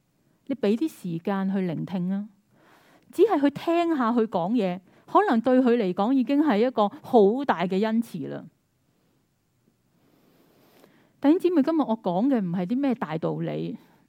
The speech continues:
可能你都好明白，好知道，但係做唔做出出嚟嘅時候就另一回事。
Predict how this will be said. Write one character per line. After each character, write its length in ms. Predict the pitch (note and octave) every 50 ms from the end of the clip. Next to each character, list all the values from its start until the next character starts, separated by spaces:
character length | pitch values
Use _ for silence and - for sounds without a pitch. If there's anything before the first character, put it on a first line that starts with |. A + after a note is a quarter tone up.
| _ _ _ -
可 140 | - A#3 C#4
能 240 | C#4+ A3+ F#3+ F3 F3
你 80 | F#3+
都 140 | G#3 C4+ B3+
好 80 | B3 A#3+
明 320 | B3 A#3+ E3+ C3+ C#3+ D3+
白， 120 | - F#3 D3+
好 120 | - F3+ F3+
知 280 | F3 - A3+ G#3+ G#3+
道， 260 | G#3 F#3 D#3+ D3+ - - _ _ _ _ _ _ _ _ _ _ _ _ -
但 160 | - D#4 D#4
係 140 | D4+ D4 D4+
做 160 | - C#4 C4
唔 180 | B3 A3+ G#3+ G#3+
做 140 | - B3
出 100 | B3 - F#4
出 140 | - - F#4
嚟 200 | - - G3 F3
嘅 120 | F3 G#3+ A3
時 200 | - - F3 F3+
候 140 | G#3 F3 F3
就 100 | G#3 F#3+
另 120 | F#3+ F3+ F#3
一 60 | A3+
回 240 | C4 B3+ F#3+ D#3 E3
事。 380 | D#3 - - D#3+ D#3 F3 G3